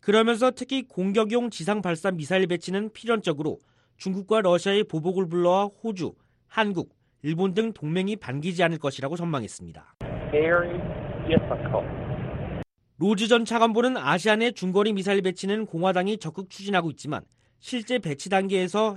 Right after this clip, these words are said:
Speaker 1: 의회 승인이 필요하기 때문에 민주당이 하원을 장악한 현재로선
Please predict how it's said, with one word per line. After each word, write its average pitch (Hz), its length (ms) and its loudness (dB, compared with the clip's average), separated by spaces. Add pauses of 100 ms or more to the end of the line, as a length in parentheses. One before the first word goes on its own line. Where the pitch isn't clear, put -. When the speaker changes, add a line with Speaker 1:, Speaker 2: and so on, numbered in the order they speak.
Speaker 1:
의회 180 300 4
승인이 208 320 -2
필요하기 180 400 -4
때문에 127 420 -6 (440)
민주당이 185 500 0
하원을 226 480 0
장악한 190 420 0
현재로선 196 580 -4